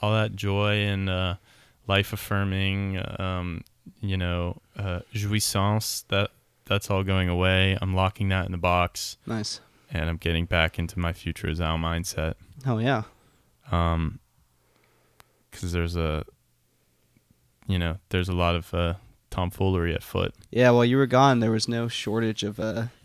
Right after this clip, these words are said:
Speaker 2: no shortage of the news.
Speaker 1: The news is ongoing. And, you know,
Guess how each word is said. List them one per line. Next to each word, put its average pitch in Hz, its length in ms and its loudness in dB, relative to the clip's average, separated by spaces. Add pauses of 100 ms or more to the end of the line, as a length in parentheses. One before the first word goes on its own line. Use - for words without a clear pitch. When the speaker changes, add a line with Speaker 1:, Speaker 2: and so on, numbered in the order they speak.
(240)
Speaker 2:
no 131 80 -6
shortage 117 380 -2
of 107 300 -6 (320)
the 117 100 -4
news. 113 540 -2 (680)
Speaker 1:
The 127 80 -2
news 139 380 0
is 139 120 2
ongoing. 123 560 6
And, 120 300 0
you 131 100 -6
know, 127 240 -2